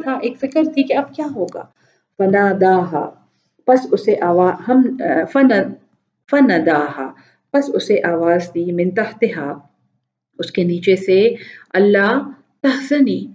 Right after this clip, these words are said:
یہ کہ تو نہ گھبرا، قد جعل ربک، تحقیق کر دیا ہے تیرے رب نے، تحتکی سریا،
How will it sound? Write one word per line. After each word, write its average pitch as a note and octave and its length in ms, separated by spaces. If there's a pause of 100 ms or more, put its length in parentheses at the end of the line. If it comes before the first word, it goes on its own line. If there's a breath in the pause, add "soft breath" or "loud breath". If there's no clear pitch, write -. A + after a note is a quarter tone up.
(260 soft breath)
یہ D4+ 200
کہ D#4+ 120 (120)
تو D#4+ 100
نہ D#4+ 100 (180)
گھبرا، - 340 (440 soft breath)
قد B3+ 220
جعل G#3 340
ربک، A3+ 560 (320)
تحقیق G#3 580
کر A#3 120 (120)
دیا G3 260
ہے G3+ 100
تیرے G3+ 300
رب A3 240
نے، F#3 200
تحتکی G#3+ 640
سریا، D#3+ 540